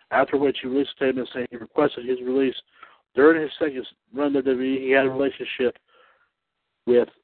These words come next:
Barbie Blank. Of course, we all know, remember her as Kelly Kelly. With the two split about two months before,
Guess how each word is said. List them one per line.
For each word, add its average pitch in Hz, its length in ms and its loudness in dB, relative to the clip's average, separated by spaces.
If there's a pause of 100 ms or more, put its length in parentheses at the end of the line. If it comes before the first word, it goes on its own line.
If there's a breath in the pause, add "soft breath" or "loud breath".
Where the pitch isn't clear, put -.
(160)
Barbie 113 300 -2
Blank. 123 380 -2 (140)
Of - 40 -20
course, 110 160 0
we 110 100 -2
all 104 120 2
know, 110 180 -2
remember 107 360 -2
her 127 360 2
as 110 100 -4 (120)
Kelly 107 220 -2
Kelly. - 360 -4 (680 soft breath)
With - 80 0
the 117 80 0 (100)
two 151 140 2 (140)
split 151 260 4
about 123 320 0
two 147 80 -4
months 147 200 -4
before, - 400 -2